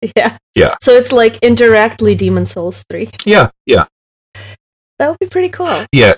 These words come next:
Speaker 2: D-, Derasune, if it's anything, it's like Echo Knight four.
Speaker 1: <laughs> Yeah.
Speaker 2: Um, it's very, very similar in structure to Echo Knight. One of the things, uh, in,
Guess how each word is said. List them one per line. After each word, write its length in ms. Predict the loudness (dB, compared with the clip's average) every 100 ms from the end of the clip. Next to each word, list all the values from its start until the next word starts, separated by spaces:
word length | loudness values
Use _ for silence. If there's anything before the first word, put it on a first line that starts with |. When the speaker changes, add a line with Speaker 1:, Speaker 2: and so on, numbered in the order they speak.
| -2
Speaker 2:
D-, 120 | -2 2
Derasune, 680 | 4 4 2 2 4 4 2
if 140 | 2
it's 160 | 0 2
anything, 460 | 2 0 -2 -2
it's 120 | 0 0
like 120 | 0
Echo 280 | -2 0 0
Knight 220 | 2 0 -4
four. 340 | 0 0 0 -8 _ _ _ _ _ _ _ _ _ _ -6
Speaker 1:
<laughs> 60 | -6 -4 -2 0 0 -2
Yeah. 220 | 0 -2 2
Speaker 2:
Um, 180 | 2 2
it's 180 | 2
very, 340 | 2 4 4 4
very 300 | 4 4 4
similar 420 | 2 2 4 2
in 80 | 0
structure 400 | -2 -2 -2 -2
to 160 | 0
Echo 280 | 0 0 -2
Knight. 240 | -2 -4 -10 _ _ _ _ _
One 180 | 0 4
of 60 | 4
the 100 | 2
things, 480 | 0 0 0 -2 0
uh, 160 | 2 4
in, 160 | 2